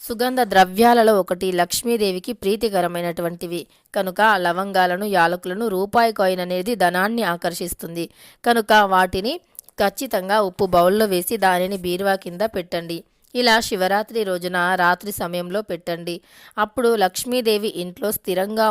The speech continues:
ఉంటుంది. మన ఇంట్లో ఉండే చెడు శక్తులు తొలగిపోతాయి. ఇక ఈ విధంగా ఎవరైతే చేస్తారో వారి యొక్క అదృష్టం అనేది రెట్టింపు అవుతుంది,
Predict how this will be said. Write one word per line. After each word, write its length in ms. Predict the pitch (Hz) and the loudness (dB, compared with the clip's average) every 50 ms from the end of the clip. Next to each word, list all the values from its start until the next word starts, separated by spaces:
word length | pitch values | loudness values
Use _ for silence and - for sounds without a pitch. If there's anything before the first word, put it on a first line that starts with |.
| 202 175 | 0 -2
ఉంటుంది. 440 | 175 170 - 180 175 170 175 175 170 - _ _ - 180 | -6 -10 -12 -12 -10 -8 -8 -8 -10 -10 _ _ -10 -8
మన 80 | 180 185 185 185 185 | -6 -4 -4 -4 -6
ఇంట్లో 300 | 202 196 - 196 190 190 185 180 | -10 -10 -6 -4 -2 -2 -2 -4
ఉండే 240 | 180 180 180 190 254 285 - _ _ _ _ _ _ _ _ _ _ _ _ _ - | -6 -4 -2 0 0 -2 -4 _ _ _ _ _ _ _ _ _ _ _ _ _ -2
చెడు 200 | 254 226 214 240 233 | 0 0 0 0 -2
శక్తులు 400 | - 247 220 _ - 190 185 202 226 226 | -4 -4 -4 _ -4 -2 0 0 0 0
తొలగిపోతాయి. 880 | - 190 180 180 185 196 190 - 185 180 175 175 180 170 170 175 175 170 - _ - - _ _ - 269 | 0 0 0 0 0 -2 -6 -4 -2 -2 0 2 2 2 4 2 2 -2 -6 _ -18 -20 _ _ -8 -4
ఇక 80 | 240 277 254 247 240 233 | 0 2 2 2 2 0
ఈ 40 | 226 208 | -2 -2
విధంగా 340 | 208 196 208 220 240 247 247 226 190 190 | 0 2 2 2 2 2 2 2 2 2
ఎవరైతే 380 | 180 185 185 190 190 190 202 196 190 - | 2 2 0 0 0 -2 -4 -6 -4 -4
చేస్తారో 440 | 185 185 - - 190 185 185 208 208 196 | -6 -6 -4 0 2 2 2 2 4 4
వారి 160 | 185 180 180 180 | 2 2 2 0
యొక్క 180 | 175 - - 202 190 175 | -4 0 2 4 4 4
అదృష్టం 440 | 170 170 180 196 - - - 220 196 190 | 2 0 -4 -8 -8 -6 -4 -4 -4 -4
అనేది 260 | 180 185 180 185 226 208 180 | -4 -6 -6 -4 -4 -4 -4
రెట్టింపు 380 | 175 170 - - 202 214 208 - 180 | -6 -8 -6 -8 -8 -6 -2 -2 -2
అవుతుంది, 360 | 175 175 180 170 175 175 | -2 -2 -6 -10 -8 -6